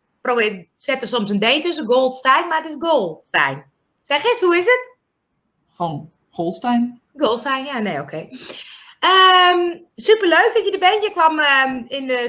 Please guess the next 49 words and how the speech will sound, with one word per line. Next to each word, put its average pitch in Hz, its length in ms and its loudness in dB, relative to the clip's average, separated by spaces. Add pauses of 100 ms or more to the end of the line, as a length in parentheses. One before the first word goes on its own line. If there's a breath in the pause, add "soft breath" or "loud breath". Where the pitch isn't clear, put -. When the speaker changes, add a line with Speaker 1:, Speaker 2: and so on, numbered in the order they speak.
Speaker 1:
Vibe 269 280 0
van 240 180 -4
Nathalie 240 380 -2
Bouts, 240 420 0
eh, 190 260 -2 (500 loud breath)
zomaar 349 600 2
even 240 320 0
voorbij. 262 600 2 (180)
<laughs> 262 680 -8 (760 loud breath)
En, 294 340 2
ehm, 262 600 0 (140)
ik 302 160 -6
volg 302 240 0
je 311 100 -2
al 311 120 0
wel 302 140 0
een 294 100 -8
tijdje, 311 480 0
want 254 180 -8
als 220 160 -8
je 220 80 -10
wat 202 180 -8
doet 220 140 -10
met 196 220 -12
Blab 214 340 -6
en 202 160 -6
Periscope 214 680 -4
en, 202 120 -2
nou 196 180 -2
ja, 185 60 -4
dan 185 140 -10
komen 202 320 -4
we 190 60 -8
elkaar 185 280 -4
volgens 185 220 -12
mij 190 200 -4
vanzelf 214 380 -2
wel, 180 320 -4
eh, 165 140 -6
tegen. 220 440 -4 (640 loud breath)
Eh, 220 380 2
ik 294 140 0
heb 285 140 0
ook 370 280 2
ooit 311 160 4
jou, 247 320 4
jij 247 140 4
had 254 200 -4
zo'n 214 460 -6